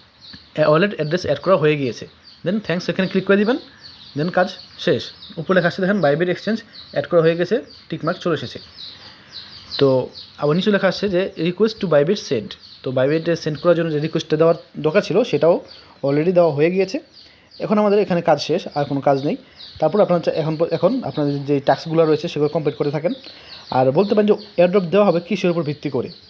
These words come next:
সেটা দেওয়া হবে আপনার এই যে দেখেন এখানে বলা আছে, এই এখানে যদি ক্লিক করে দিই, টিবিআর উপরে ক্লিক করি, তাহলে বলা আছে যে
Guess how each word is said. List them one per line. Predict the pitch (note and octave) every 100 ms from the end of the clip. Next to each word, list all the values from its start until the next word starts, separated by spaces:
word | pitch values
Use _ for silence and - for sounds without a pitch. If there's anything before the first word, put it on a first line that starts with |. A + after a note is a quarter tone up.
| - - - -
সেটা | - F#3
দেওয়া | F#3 A3
হবে | G#3+ G3 C4 - - - - _ - - - - - -
আপনার | C#3 C#3 C#3+ -
এই | F#3
যে | F#3+
দেখেন | D3+ F3+ - - - - - - _ _ -
এখানে | C3+ D#3
বলা | E3 F3+
আছে, | B2+ - G3+ - - _ - - - _ - - - _ - - - -
এই | B2+ C3
এখানে | D3+ D3 E3+
যদি | D#3+
ক্লিক | E3+ F3
করে | E3
দিই, | D3 F3+
টিবিআর | F#3+ E3 D#3
উপরে | D3+ D3
ক্লিক | - C#3
করি, | C#3+
তাহলে | D3 D3 D3+ D3 - - C#3
বলা | C#3 D#3
আছে | C3 B2+
যে | C#3